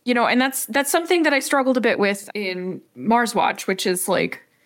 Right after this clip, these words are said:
so, you know, I did The Watch, which was, like, a game about people who aren't men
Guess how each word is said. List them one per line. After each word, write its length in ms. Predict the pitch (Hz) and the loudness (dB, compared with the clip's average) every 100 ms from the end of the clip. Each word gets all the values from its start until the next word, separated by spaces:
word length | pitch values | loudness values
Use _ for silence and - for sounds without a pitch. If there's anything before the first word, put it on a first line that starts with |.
| _ _ _ _ _ _ _ _ _ _ _ - | _ _ _ _ _ _ _ _ _ _ _ -10
so, 300 | - 359 359 | 0 2 4
you 140 | 349 | 4
know, 100 | 330 | 4
I 60 | 294 | 2
did 160 | 294 320 | 2 2
The 80 | |
Watch, 360 | 269 208 214 - | 2 2 0 0
which 200 | 214 214 | -2 -2
was, 160 | 208 196 | -6 -2
like, 220 | 196 196 | 0 0
a 60 | 214 | -2
game 600 | 202 190 196 190 190 196 - _ _ - | 0 0 0 -2 -4 -6 -10 _ _ -6
about 460 | 214 196 185 180 - _ _ | -2 0 0 -2 -8 _ _
people 300 | 262 254 233 | 0 2 2
who 160 | 220 220 | 4 2
aren't 220 | 190 185 | 2 0
men 440 | 190 185 185 190 | -2 -2 -4 -6